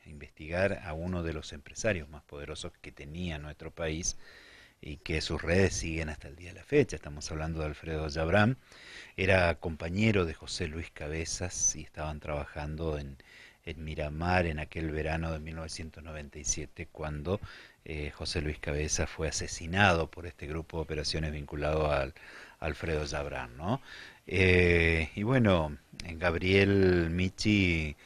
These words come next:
este, después de veinte años de haber ocurrido este hecho, se decidió escribir un libro sobre lo que fue el caso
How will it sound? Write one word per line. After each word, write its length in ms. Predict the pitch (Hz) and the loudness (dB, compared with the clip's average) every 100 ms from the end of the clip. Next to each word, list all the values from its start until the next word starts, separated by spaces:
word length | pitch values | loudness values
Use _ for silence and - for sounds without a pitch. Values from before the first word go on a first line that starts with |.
| - - _ - | -20 -20 _ -10
este, 600 | 73 - 85 78 78 76 | -10 -8 -4 -2 -2 -4
después 340 | 78 - 90 | -6 -4 0
de 80 | 87 | 2
veinte 440 | 87 95 95 92 | 4 4 2 2
años 320 | 90 92 85 78 | 4 4 2 -4
de 80 | |
haber 200 | 78 80 | -4 -2
ocurrido 440 | 85 - 80 82 87 | -2 -4 -6 -2 -2
este 320 | 87 82 82 | -2 -4 -4
hecho, 280 | 80 - 90 | -4 -4 -4
se 380 | - 80 73 67 - - - - | -4 -6 -8 -10 -20 -20 -20 -20
decidió 960 | - 90 - 85 78 90 92 92 90 78 - | -8 -2 0 0 0 4 8 8 6 2 -6
escribir 560 | 85 85 - 76 80 87 | -10 -10 -10 -10 -6 -4
un 140 | 82 | -4
libro 360 | 78 82 90 113 - - - | -4 -4 -2 -2 -4 -20 -16
sobre 340 | - - 80 80 | -6 -2 0 0
lo 120 | 80 | -2
que 120 | 76 | -4
fue 240 | - 104 101 | -2 6 6
el 140 | 85 | 6
caso 440 | - 85 - 92 | 0 0 0 -4